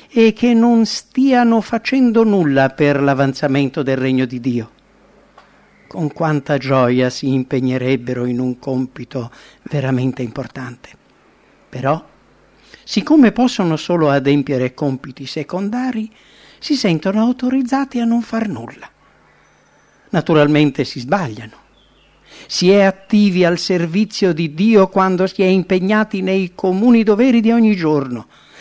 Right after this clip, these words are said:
ad esempio abbattendo alberi, dissodando il terreno o spingendo l'aratro. La madre che educa i suoi figli per Cristo svolge un lavoro importante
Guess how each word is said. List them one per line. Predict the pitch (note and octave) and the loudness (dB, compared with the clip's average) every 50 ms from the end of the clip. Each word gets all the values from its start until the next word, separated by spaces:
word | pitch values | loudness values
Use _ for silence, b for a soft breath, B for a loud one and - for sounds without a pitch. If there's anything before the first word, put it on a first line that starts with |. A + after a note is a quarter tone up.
| B B | B B
ad | G#3 G#3+ G#3 | 0 2 4
esempio | C4 A#3+ A3 C#4+ D4 C4+ B3+ B3+ - B3 B3 A#3 A3+ A3 B B B B | 4 4 6 6 8 6 6 6 4 4 6 6 4 2 B B B B
abbattendo | - A#3 A3 B3 A3 - - B3+ A#3+ A#3 A#3+ | -2 0 2 2 0 2 2 2 4 4 4
alberi, | G#3+ G#3+ A#3 A3 G3+ E3+ C3+ A#2 A#2 A#2+ - - - _ B B B B | 2 2 2 2 2 2 0 -4 -6 -10 -12 -18 -20 _ B B B B
dissodando | B F3 C4+ B3 - - C4 B3+ G#3 A#3 B3 A#3+ A3+ A3+ G#3+ A3 | B 4 4 4 4 2 2 2 4 4 4 4 4 4 4 2
il | A3+ A3 A3 | 0 0 -2
terreno | - A#3 A#3 A3 A3 A#3 D#4+ E4 D#4 D4 C#4+ C#4 C4+ | -2 -2 -2 0 0 0 4 6 6 8 8 6 6
o | C4 | 4
spingendo | B3 - - - C4 C4 A#3+ B3 C#4 C4+ B3 B3 | 0 -2 0 2 4 4 6 6 4 4 6 6
l'aratro. | A#3 A#3 G#3+ G3 D#3+ D3 B2+ - - A#2 G#2+ - _ _ b b b b b b b b b b b b b b b b b b b b b | 6 6 6 4 4 2 0 -4 -8 -16 -16 -16 _ _ b b b b b b b b b b b b b b b b b b b b b
La | - A3 F3+ | -10 -6 -4
madre | F3+ G3 G3 G3 F3+ F3 F3 F3 E3 | -2 0 2 2 2 2 2 0 0
che | - F3+ F3 F3 F3+ | 0 0 2 4 4
educa | F3 E3 D3+ E3 D#3+ - F3 | 4 4 2 0 0 0 -2
i | E3+ D#3+ | -2 -2
suoi | D#3 - - F3 E3 D#3+ D3+ | -2 -4 -4 -2 -2 -2 -2
figli | - - - E3+ F3 D#3+ D#3+ D3+ D#3 C#3 | -6 -8 -6 -6 -4 -4 -4 -6 -6 -8
per | - - D#3+ E3 D#3 - | -4 -4 -4 -4 -4 -10
Cristo | _ - D#3+ D3+ D#3 D3 - - - - D3+ D3 D3 C#3+ b b b b b b b | _ -12 -10 -8 -8 -8 -10 -14 -12 -6 -4 -4 -4 -4 b b b b b b b
svolge | - D3 C#3+ C3+ D3 D#3 C#3+ C#3 C3+ D3 | -16 -14 -6 -2 0 0 0 0 0 0
un | D3+ D3+ D3 C#3+ | 0 2 2 2
lavoro | C#3+ D3 C#3 C#3+ D3+ D3 C#3+ D3 C#3+ | 0 0 0 2 0 2 2 2 0
importante | C#3 D3 D3+ C#3+ - - D#3 C#3+ C3+ C3+ - _ - F#3 G#3 A3+ A3+ A#3 A3 A3 - - A3 A3+ G#3+ | 2 2 0 0 -2 -4 -8 -8 -8 -8 -14 _ -12 -8 -4 -2 0 0 0 -2 -4 -6 -6 -6 -6